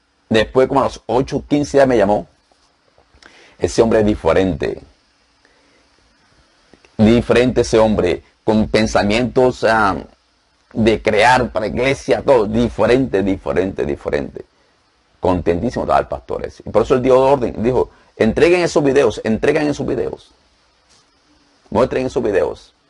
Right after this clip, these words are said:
muéstrenlos, muéstrenlos." Incluso ahí, ahí se, ahí se ve la humildad, porque hay pastores que lo que es, se esconden las cosas, y por eso es que no se, esto no se, no se puede difundir. Pero eso es importante que las personas, eh, eh, sean humildes.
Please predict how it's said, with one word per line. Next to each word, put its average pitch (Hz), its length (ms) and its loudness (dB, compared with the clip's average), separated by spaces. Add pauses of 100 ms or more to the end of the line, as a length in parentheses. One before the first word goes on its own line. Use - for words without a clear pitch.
(200)
muéstrenlos, - 540 -6 (160)
muéstrenlos." - 420 -6 (420)
Incluso 113 380 2
ahí, - 120 4
ahí 123 140 2
se, - 100 -4
ahí 117 120 2
se 139 100 0
ve 131 80 2
la 131 60 2
humildad, 104 500 0
porque - 180 -6
hay 90 60 -6
pastores 113 460 0
que 95 340 -2 (380)
lo 90 180 -2
que 85 160 0
es, - 80 -4
se 127 80 0
esconden 110 360 -2
las 101 120 0
cosas, - 340 -2 (160)
y 90 100 -2
por 95 140 2
eso 104 140 -2
es - 40 -10
que 92 80 0
no 95 80 -4
se, 90 280 -2 (160)
esto 101 240 -2
no 110 80 -2
se, 80 160 0
no 85 160 -4
se - 80 -4
puede 107 200 2
difundir. 95 560 -2 (720)
Pero 90 160 2
eso 90 120 -4
es 120 60 0
importante 87 580 -2
que 85 140 -2
las 62 160 0
personas, - 560 -6
eh, 64 320 -6 (1000)
eh, - 400 -10
sean 104 240 -2
humildes. 95 840 -2